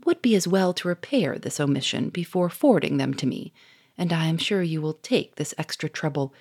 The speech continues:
cheerfully. I am aware, of course, that some of the best judges declare that a picture loses some of its quality when seen through glass. But it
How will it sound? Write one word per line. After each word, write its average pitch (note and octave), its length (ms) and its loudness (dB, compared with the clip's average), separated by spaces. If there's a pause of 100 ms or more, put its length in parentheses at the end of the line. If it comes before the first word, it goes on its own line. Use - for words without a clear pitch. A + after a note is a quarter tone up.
(160)
cheerfully. - 540 -4 (840)
I G#3+ 180 8
am D#3+ 140 8
aware, C#3 260 2
of - 140 -8
course, - 320 -8 (240)
that G3+ 80 6
some G3 200 4
of E3 100 0
the F3 80 2
best F#3+ 320 0
judges - 400 -6
declare E3 380 2
that D3+ 120 2
a D#3 40 2
picture - 500 -2 (400)
loses G#3 320 8
some G3 160 2
of E3 80 0
its D#3+ 160 -2
quality F#3+ 560 2
when C#3+ 260 -2
seen D3 260 0
through C#3 180 -6
glass. - 640 -2 (960)
But B3+ 180 2 (220)
it C#4 160 0